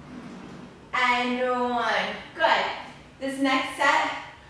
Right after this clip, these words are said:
we're gonna do the same thing. So we're gonna start with hovering back towards our heels, not sitting, just hovering, and then coming up with the shoulder press.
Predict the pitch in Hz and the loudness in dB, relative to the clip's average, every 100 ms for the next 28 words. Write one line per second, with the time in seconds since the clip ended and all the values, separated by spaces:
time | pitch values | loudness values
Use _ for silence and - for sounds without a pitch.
0 | - - 254 247 247 247 254 262 262 285 | -20 -8 -2 -2 0 -2 -4 -6 -2 0
1 | 254 269 277 269 - 330 254 247 247 247 | 0 -2 0 -2 -2 -4 -2 -2 -4 -4
2 | 269 240 247 - 262 - 240 254 277 285 | 0 0 0 -4 -6 2 2 4 2 0
3 | 311 - - - 247 240 240 - 302 294 | -2 -6 -16 -4 4 4 4 0 -2 0
4 | 320 311 277 277 277 262 254 254 311 285 | -2 -2 -2 -2 -2 -4 -4 -6 -8 -6
5 | 294 262 277 - 330 277 262 262 262 - | -4 -4 -4 -2 0 0 -2 -4 -6 -10
6 | - - - 226 233 240 254 277 285 277 | -14 -16 -10 -8 -6 -6 -4 -2 0 0
7 | - - 220 226 226 240 220 208 196 - | -2 -4 -6 -6 -6 -4 -4 -4 -6 -6
8 | - | -6